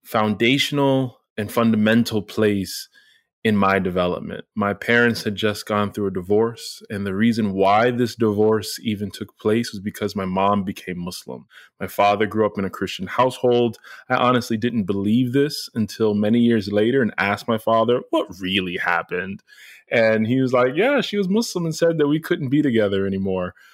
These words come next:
which could be a whole theological discussion on its own. But my mom wanted to take us overseas,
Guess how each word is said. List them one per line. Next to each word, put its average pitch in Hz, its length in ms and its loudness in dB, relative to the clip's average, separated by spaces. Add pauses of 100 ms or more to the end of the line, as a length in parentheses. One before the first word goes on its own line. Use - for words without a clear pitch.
(160)
which 117 300 -4 (420)
could 113 140 -6
be 117 120 2
a 107 60 2
whole 110 200 2
theological 101 500 0
discussion 104 420 -4
on 101 100 -2
its - 100 -6
own. 107 320 0 (640)
But 143 140 2
my 131 140 4
mom 135 400 4
wanted 127 320 2
to 101 100 -14
take 104 320 -2
us 101 140 -6
overseas, 123 1000 -2